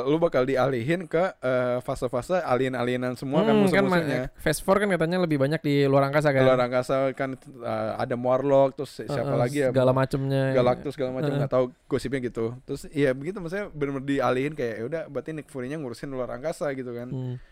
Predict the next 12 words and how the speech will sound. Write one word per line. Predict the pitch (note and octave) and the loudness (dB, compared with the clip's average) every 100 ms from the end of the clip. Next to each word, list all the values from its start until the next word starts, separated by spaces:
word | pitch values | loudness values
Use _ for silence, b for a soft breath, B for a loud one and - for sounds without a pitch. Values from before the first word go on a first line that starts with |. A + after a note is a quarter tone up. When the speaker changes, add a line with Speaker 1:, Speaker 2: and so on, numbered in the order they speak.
| b b b | b b b
Speaker 1:
Berarti | C3+ - B3+ - _ _ _ | -8 -6 -10 -12 _ _ _
kalau | - C#3+ C#3+ | -8 -6 0
Speaker 2:
Nah, | |
Speaker 1:
Spider- | C#3+ | 0
Speaker 2:
cuman | D3 A3 | 2 2
pertanyaannya | A3 D3+ C3+ D3+ A#3+ | 0 -2 -2 -2 -4
berapa | E3+ - C3+ | -2 -2 0
lama | C3 F3+ | -2 -2
udah | A3+ A3 | -2 -2
di | G#3+ | -2
atas | F#3+ G#3 | -4 -6
sana? | - F#3 | -6 -6